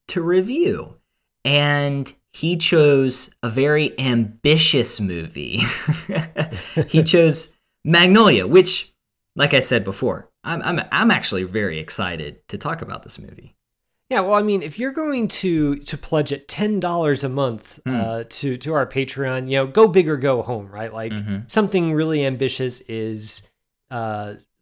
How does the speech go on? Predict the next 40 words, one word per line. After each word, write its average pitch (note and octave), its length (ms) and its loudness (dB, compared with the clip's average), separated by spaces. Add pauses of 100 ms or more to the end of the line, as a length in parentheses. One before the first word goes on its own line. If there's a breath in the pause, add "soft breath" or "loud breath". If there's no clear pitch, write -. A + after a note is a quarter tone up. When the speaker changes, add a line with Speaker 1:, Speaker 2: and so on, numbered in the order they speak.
Speaker 2:
very C3+ 320 0
fitting B2+ 440 -4
for A#2 720 -8 (280)
that B2 440 -4
kind B2+ 340 -8
of, G#2+ 540 -8
uh, G#2 360 -12
that A3+ 140 -2
kind D3+ 180 0
of G#2+ 140 -8
power, G#2+ 600 -2
I G#2 100 -8
guess, G2+ 360 -6 (280 soft breath)
that, A2+ 460 -2 (100)
uh, A2+ 220 -4
James A#2 400 -2
Hutton A2+ 400 -6
wields G#2+ 840 -4 (300)
over A#2 280 0
this, G2+ 360 -4
this A2 220 -6
podcast. - 680 -10
So G#2+ 380 -2
Speaker 1:
Mm-hmm. G#2 180 -4
Speaker 2:
I B2 160 -2
hope B2+ 260 -6
that C#3+ 180 -2
we, C#3 360 -4 (240 soft breath)
we D3 80 -2
do D#3 160 2
him D#3 200 -2
proud, D3+ 280 0
and E3+ 80 -4
I C3 60 -2
think D3+ 200 -6
it'll D3+ 140 -4
be D#3+ 140 -6
a D#3 40 -8
good E3+ 140 -8
discussion. - 560 -12